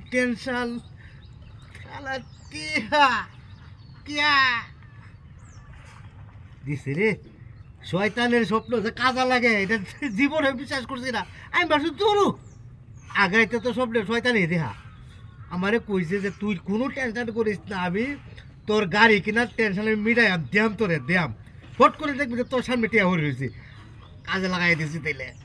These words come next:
আয় হায় হায় হায় রে টিয়া, আয় রে টিয়া। আইতে আছে ঘটনা কি?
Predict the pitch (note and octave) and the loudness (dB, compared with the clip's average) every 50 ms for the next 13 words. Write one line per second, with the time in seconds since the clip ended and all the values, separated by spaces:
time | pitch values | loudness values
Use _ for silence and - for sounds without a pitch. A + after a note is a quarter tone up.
0 | - - - - - - - - - C#4 C#4+ D4 D#4+ - - C4 C4+ C#4 B3+ E3 | -20 -20 -20 -20 -20 -20 -18 -8 -2 2 4 4 2 2 2 2 2 2 2 2
1 | A3+ C#4 D4+ D4+ B3+ - D4 D4 D4 D4 D4 D4 C#4+ - - - D#4+ D#4+ C#4+ - | 0 0 0 0 -2 -2 0 0 0 0 0 -2 -2 -4 -6 -6 -4 -4 -4 -4
2 | C4 G#3 - - - - - - - - - E4 E4+ E4+ F4 - - - F4 F#4 | -6 -10 -12 -14 -18 -20 -20 -18 -12 -10 -8 -8 -8 -10 -12 -14 -14 -10 -6 -2
3 | F#4 E4 D4+ D4 D#4 D#4 C#4+ C#4 C#4 C#4 C#4 - - - - - - - - - | 0 2 2 2 2 0 0 0 -2 -4 -6 -8 -12 -16 -18 -18 -18 -18 -20 -20
4 | - - - - - - - - - - - - - - - - - - - - | -18 -20 -20 -18 -18 -18 -18 -16 -12 -12 -12 -12 -12 -14 -14 -14 -16 -16 -20 -20
5 | - - - - - - - - - - - - - - - - - - - - | -20 -20 -20 -18 -18 -18 -18 -20 -20 -20 -20 -20 -20 -20 -20 -20 -20 -20 -20 -20
6 | - - - - - - - - - - - - B2+ C3 A#2+ - - F#3+ B3 C4 | -20 -18 -18 -18 -18 -18 -18 -18 -18 -12 -8 -6 -4 -4 -4 -4 -2 0 0 2
7 | A3 G3+ D3+ F3 E3 G3+ A3+ A#3+ G3 G#3 F#3+ C#3+ | 2 0 0 0 2 4 4 4 4 2 -2 -4